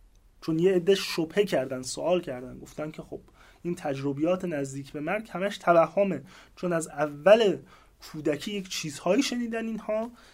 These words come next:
در ذهنشون اینها مثلاً بزرگ شده، شکل گرفته، اونها هم همینا رو توهم کردن، بر اساس عقاید خودشون از کودکی مشاهده کردن حقایق بعد از مرگ رو. منتها اصلاً این حرف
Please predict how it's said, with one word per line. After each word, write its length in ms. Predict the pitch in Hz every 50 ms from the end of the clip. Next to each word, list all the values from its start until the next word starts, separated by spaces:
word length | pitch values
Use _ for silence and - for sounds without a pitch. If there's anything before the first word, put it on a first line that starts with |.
| _ _ -
در 140 | 151 151 151
ذهنشون 600 | 147 147 180 180 165 190 190 185 - 190 185 165
اینها 260 | 160 156 151 156 175
مثلاً 420 | 170 160 151 - 156 160 165 165
بزرگ 320 | 156 147 143 151 180 190 190
شده، 220 | - 196 185 175
شکل 240 | 165 - - 214 - -
گرفته، 280 | - 226 226 - - 233
اونها 240 | 202 180 - - 196
هم 160 | 196 185 196
همینا 220 | 196 196 196 196
رو 60 | 202 196
توهم 540 | - - 165 156 147 - - 185 190 180
کردن، 400 | - - 139 135 139 139 131 131
بر 120 | 139 135 147
اساس 460 | 151 156 151 139 - 185 190 185 190 214 202 202 - - - - - - -
عقاید 520 | 170 160 156 160 160 156 156 160 156 160
خودشون 420 | 156 - 165 156 151 143 170 160 156
از 160 | 151 139 -
کودکی 480 | - - - 147 147 226 202 208 226 214
مشاهده 600 | 196 170 135 - - 147 139 147 151 156 156 147
کردن 400 | 147 143 139 139 139 143 135 135
حقایق 500 | - - 143 135 139 135 135 131 127 135
بعد 240 | 135 127 123 123
از 160 | 127 120 120 127
مرگ 280 | 123 120 117 117 117 120
رو. 160 | 120 117 117 - - - - - - - - - - _ _ _ _ _ _ _ _ _ _ - - - - - - - -
منتها 180 | 170 160 196
اصلاً 340 | 185 170 156 - - 196 214
این 240 | 220 233 214 196 180
حرف 320 | - 180 185 196 185 -